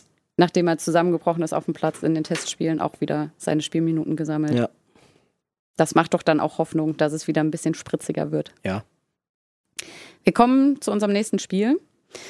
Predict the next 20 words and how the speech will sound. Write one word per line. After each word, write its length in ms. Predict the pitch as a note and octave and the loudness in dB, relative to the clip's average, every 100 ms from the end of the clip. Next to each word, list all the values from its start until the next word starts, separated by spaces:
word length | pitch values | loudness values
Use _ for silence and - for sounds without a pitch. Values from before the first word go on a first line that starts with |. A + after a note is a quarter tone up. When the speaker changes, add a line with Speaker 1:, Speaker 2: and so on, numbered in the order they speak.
| - | -2
Speaker 1:
das 180 | G3+ - | 0 2
auch 220 | - G#3 - | 4 4 4
anders 320 | G3 A#3 B3 | 0 0 0
ausgegangen 520 | G3+ - G#3+ G#3+ G#3+ | -4 -2 0 0 0
ist, 140 | G3+ | -2
als 180 | - F3+ | -2 -4
ich 100 | F#3+ | -4
das 180 | F#3+ F#3+ | -2 0
in 80 | F3+ | 0
der 100 | F3+ | 0
Halbzeitpause 560 | F3+ - E3+ F#3 F#3 | -2 -2 -2 -2 -2
vermutet 500 | F#3 F#3 F#3 B3 E3 G#3 | -2 -2 0 0 0 0
hätte. 340 | - A3+ C4 - - - | 2 4 4 2 -12 -6
Speaker 2:
Ja. 160 | C#3 A2 - - - - | 0 0 0 -6 -10 4
Speaker 1:
Borussia 340 | G3+ B3+ F4+ | 6 6 4
Speaker 2:
Ich 60 | C4 | 4
auch. 40 | |
Speaker 1:
Mönchengladbach 760 | A#3+ D4+ A#3 - G#3 A#3 F3+ G3 | 4 4 2 2 2 2 2 2
verliert 800 | - - G#3 F#3+ G#3+ C#4+ D#4+ - - | -2 2 4 4 4 4 2 -4 -2
mit 320 | G3 G3 | 0 0